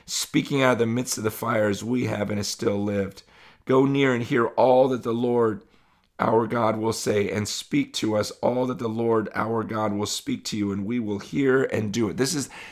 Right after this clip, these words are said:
this is Moses recounting when the people were, were speaking to him, like, "Go up the mountain and talk to this God and tell us what he says. We're ready to do it." And it says, "And the Lord heard your words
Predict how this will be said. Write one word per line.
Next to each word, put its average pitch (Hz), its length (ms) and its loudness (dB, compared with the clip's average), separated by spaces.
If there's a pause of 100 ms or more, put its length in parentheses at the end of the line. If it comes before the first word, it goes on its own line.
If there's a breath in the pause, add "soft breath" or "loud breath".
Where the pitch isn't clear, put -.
(100)
this 151 180 -2
is 117 160 -2
Moses 123 560 4
recounting 113 720 0 (240 loud breath)
when 110 160 0
the 104 100 0
people 127 460 0
were, 101 240 2 (220 loud breath)
were 107 100 0
speaking 120 540 -2
to 110 60 -2
him, 104 180 0
like, 101 200 -2 (280 loud breath)
"Go 135 180 4
up 147 140 2
the 135 80 0
mountain 120 500 -2 (220 loud breath)
and 113 180 -6
talk 135 300 -2
to 135 80 -6
this 113 180 -6
God 104 300 -6
and 110 160 -8
tell 143 200 -2
us 139 140 -2
what 120 140 -2
he 110 80 -2
says. 101 280 -2
We're 110 140 0
ready 123 240 0
to 117 100 -2
do 107 300 2
it." 85 160 2 (300 loud breath)
And 107 100 -2
it 110 40 0
says, 117 180 0
"And 120 100 -2
the 113 60 2
Lord 127 320 4
heard 147 480 2
your 123 160 2
words 113 560 -2